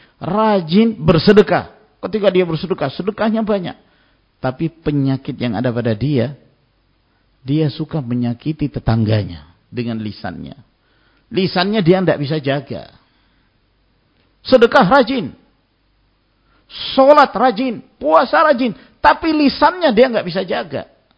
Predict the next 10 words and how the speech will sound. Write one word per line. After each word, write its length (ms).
Dia 200
suka 520
membuat 480
orang 240
lain 320
itu 120
tersakiti 680
dengan 320
kata-katanya. 960
Nah, 220